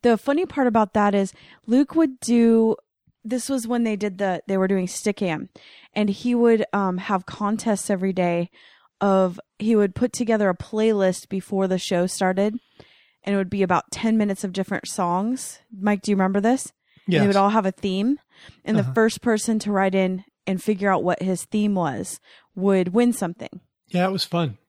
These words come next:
Speaker 1: And yeah, so I won that he would buy me a drink at Busch Gardens. And he made me drink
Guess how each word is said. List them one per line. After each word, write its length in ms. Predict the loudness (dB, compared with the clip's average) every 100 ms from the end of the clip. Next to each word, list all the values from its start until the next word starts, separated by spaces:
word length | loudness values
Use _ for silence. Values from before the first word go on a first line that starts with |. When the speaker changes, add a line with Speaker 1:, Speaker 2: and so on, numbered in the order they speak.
| -6
Speaker 1:
And 380 | -2 -2 -4 -6 _ _ _ _ _ _
yeah, 280 | 4 4 4 -6
so 300 | 0 0 0 -2
I 260 | 2 4 4
won 560 | 2 0 0 0 -4 -8 -6
that 160 | -6 -6
he 260 | -8 -2 0
would 240 | 0 0
buy 180 | 0 -2
me 120 | -2
a 80 | -6
drink 340 | -2 -2 -2
at 160 | -6 -6
Busch 200 | -6 -6
Gardens. 600 | -2 0 -2 -10 -14 -20 _ -20 _ _ _ _ _ _ _ _ -20 -20 -20 -20 _ _
And 120 | 2
he 120 | 6 6
made 220 | 4 4
me 120 | 0
drink 400 | 2 0 0 -6